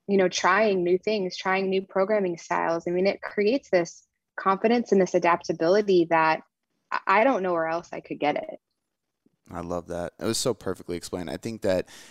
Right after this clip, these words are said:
Speaker 2: I used to have this thing I used to always say. I went through this program called Wake Up Warrior a long time ago. I still use a lot of what they do, but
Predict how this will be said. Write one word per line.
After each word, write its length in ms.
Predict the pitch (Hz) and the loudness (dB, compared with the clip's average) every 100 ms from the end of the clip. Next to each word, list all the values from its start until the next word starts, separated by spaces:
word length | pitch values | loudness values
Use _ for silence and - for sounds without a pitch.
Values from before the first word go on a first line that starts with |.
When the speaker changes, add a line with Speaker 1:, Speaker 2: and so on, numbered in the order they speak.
| - _ _ _ | -20 _ _ _
Speaker 2:
I 60 | - | 2
used 220 | 139 151 | 2 2
to 60 | 127 | 2
have 120 | 113 | 2
this 160 | 101 | 0
thing 220 | - 95 90 | 0 -2 -2
I 40 | |
used 140 | 90 | -4
to 60 | - | -4
always 220 | 80 90 | -2 -2
say. 200 | - 85 | 0 0
I 80 | - | 0
went 180 | 110 131 | -2 0
through 120 | 131 | -2
this 100 | 95 | -2
program 600 | - 101 92 92 90 87 | 0 0 2 -2 -4 -8
called 280 | - 87 80 | -6 -4 -2
Wake 200 | 90 87 | -4 -4
Up 100 | 78 | -4
Warrior 320 | 76 76 69 - - | -4 -2 -4 -8 -10
a 40 | |
long 320 | 87 92 87 85 | -4 0 0 -2
time 180 | 82 | -8
ago. 120 | 80 82 | -2 -2
I 60 | |
still 180 | - 107 | 0 -4
use 140 | 90 | -4
a 60 | 76 | -6
lot 180 | 60 60 | -4 -4
of 80 | - | -6
what 140 | 67 | -8
they 120 | 71 | -8
do, 200 | 71 78 | -6 -6
but 160 | 73 | -4